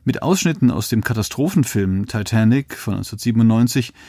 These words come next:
stellte er die für den Brexit hauptverantwortlichen Boris Johnson, David Cameron und Michael Gove an das Ruder des sinkenden Schiffs, während Theresa May und Nigel Farage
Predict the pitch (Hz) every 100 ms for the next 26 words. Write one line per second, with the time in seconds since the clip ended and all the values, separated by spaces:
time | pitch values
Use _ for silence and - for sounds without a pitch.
0 | - - - - 175 175 165 131 127 123
1 | 120 - 120 95 98 127 - 143 - 101
2 | 117 - 120 117 117 113 - 87 101 90
3 | 87 90 - 123 113 - 117 110 95 87
4 | - - 107 107 104 101 92 92 95 95
5 | 101 120 107 107 - - - - _ 127
6 | 127 139 170 131 107 - 123 110 101 95
7 | 143 123 - 87 87 90 - 98 107 131
8 | 120 101 117 123 110 104 - - - -
9 | - 104 107 123 - 139 107 95 110 -
10 | -